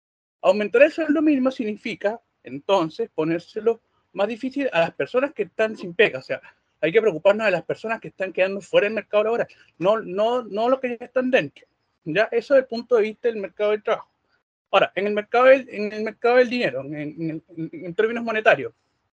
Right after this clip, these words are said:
eh, oye, desde el, eh, aumentar el sueldo min-, el sueldo mínimo en este momento, en es-, en esta coyuntura macroeconómica, sería contraproducente. ¿Por qué? Porque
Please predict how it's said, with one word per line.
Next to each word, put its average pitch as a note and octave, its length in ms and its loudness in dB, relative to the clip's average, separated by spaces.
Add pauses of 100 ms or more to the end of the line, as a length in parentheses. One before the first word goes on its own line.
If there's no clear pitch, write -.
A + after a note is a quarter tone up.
(1200)
eh, G3+ 380 8
oye, G3+ 300 0 (340)
desde F#3+ 240 -2
el, G3+ 180 -6
eh, F3+ 680 -4 (400)
aumentar G#3+ 360 -2
el D#4 80 -2
sueldo C#4+ 240 -2
min-, A#3+ 240 -8
el G3+ 240 -10
sueldo G3 300 -8
mínimo B3 420 -6 (240)
en - 200 -4
este A3+ 240 -2
momento, G#3+ 400 -6
en G3 140 -8
es-, F3 120 -16 (220)
en E3 160 -10
esta F3 380 -4
coyuntura E3 840 -2
macroeconómica, G3+ 680 -6
sería G#3 260 -4
contraproducente. A3 840 -6 (720)
¿Por G3+ 100 -4
qué? B3+ 120 6
Porque F3 300 -4